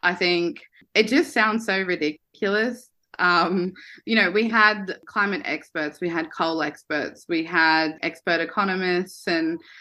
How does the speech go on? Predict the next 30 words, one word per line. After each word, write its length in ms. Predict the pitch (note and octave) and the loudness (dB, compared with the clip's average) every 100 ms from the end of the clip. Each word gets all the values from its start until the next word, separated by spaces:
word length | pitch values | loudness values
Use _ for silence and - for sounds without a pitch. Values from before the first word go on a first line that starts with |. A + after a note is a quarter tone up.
| - - | -20 -4
uh, 100 | F3+ | -2
the 140 | F3 F#3 | 0 0
whole 240 | G3+ G3+ | 2 2
range 340 | F3+ F3 F#3 | 2 2 0
of, 140 | F3+ E3 | -2 -2
like, 220 | D#3+ D#3+ | -4 -4
the 80 | F3+ | -6
scientific 600 | F3 E3 D#3 G3+ G#3 E3+ | -2 -2 0 -2 -2 -4
ex-, 220 | F3 - - | -6 -8 -8
experts 600 | E3+ - E3+ D#3 - - | -8 -6 -4 -4 -6 -10
as 180 | D3+ - | -8 -2
well. 420 | E3 D#3 D#3 E3+ - - - G3 | -2 -2 -4 -10 -18 -20 -20 -2
That, 300 | F#3+ F#3 - | 0 0 0
uh, 180 | F3 F3 - - | -2 -2 -6 -6
also 340 | F3+ F#3+ F3+ | -6 -4 -6
feeds 380 | F3 E3+ F3 F3+ | -2 -2 -2 -2
into 340 | E3+ F3+ G3 | -2 -2 -4
the 100 | F3 | -8
substitution 840 | E3 D#3+ - - - G3+ F#3 G3 F3+ | -4 -6 -6 -20 -6 -4 -4 -2 -2
argument. 480 | F3 F3+ F3+ D#3+ | -2 -4 -4 -4
You 100 | F3+ | -2
know, 280 | E3+ D#3+ E3 - - - | -2 0 -2 -6 -20 -4
we've 280 | F3+ F#3+ F#3+ | 2 2 4
got 440 | F#3 D#3+ - - | 4 4 2 -2
good, 300 | F#3+ G#3 G3 | 0 2 2
high 220 | F#3+ F#3 F3 | 0 -2 -2
quality 400 | F#3 F3+ F3 E3 | -2 -4 -4 -4
coal 320 | - E3+ E3 | -4 -2 -2
in 120 | D#3+ | -2
Australia. 800 | D#3+ - F#3+ F3+ F#3 F3 F3 | -4 0 2 4 4 2 0